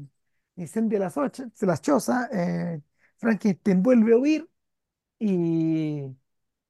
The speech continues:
y, y pensaba,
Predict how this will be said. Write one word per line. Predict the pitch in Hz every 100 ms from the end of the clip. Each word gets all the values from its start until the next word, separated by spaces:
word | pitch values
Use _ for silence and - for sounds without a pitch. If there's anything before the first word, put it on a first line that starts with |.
| _ _ _ _ _ _
y, | 233 175 160 156 151 147 143 143 156 180 _ _ _ _ - 185 - _ _ _ _ _
y | 208 170
pensaba, | 156 - 196 196